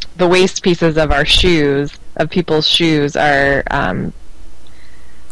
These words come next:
somehow supposed to be part of making up the big shoe that helps Vidar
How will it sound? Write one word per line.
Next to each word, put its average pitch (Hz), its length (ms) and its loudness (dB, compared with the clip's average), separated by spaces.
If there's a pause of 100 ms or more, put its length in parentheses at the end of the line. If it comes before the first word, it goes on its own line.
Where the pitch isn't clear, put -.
somehow 160 480 0
supposed 151 340 -2
to - 60 -6
be 139 80 0
part 135 260 0
of 131 80 0
making 143 320 0
up 147 160 -2
the 143 80 -2
big 131 240 -4
shoe 135 340 2
that 139 140 0
helps 147 240 0
Vidar 143 480 2